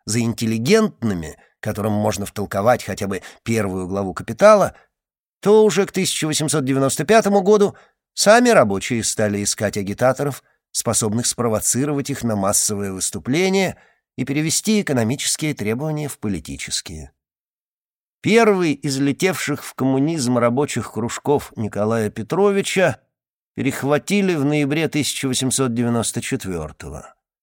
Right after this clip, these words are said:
Лектор уцелел, но зубной врач Михайлов продолжал сверлить дыры.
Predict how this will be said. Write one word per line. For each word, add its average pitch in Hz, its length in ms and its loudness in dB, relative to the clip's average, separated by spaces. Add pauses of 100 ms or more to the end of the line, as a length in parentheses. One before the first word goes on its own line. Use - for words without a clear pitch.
(580)
Лектор 147 540 0
уцелел, 196 580 2 (640)
но 127 80 -2
зубной 156 360 0
врач 165 280 2
Михайлов 196 640 6
продолжал 156 640 2
сверлить 139 640 0
дыры. 82 440 -6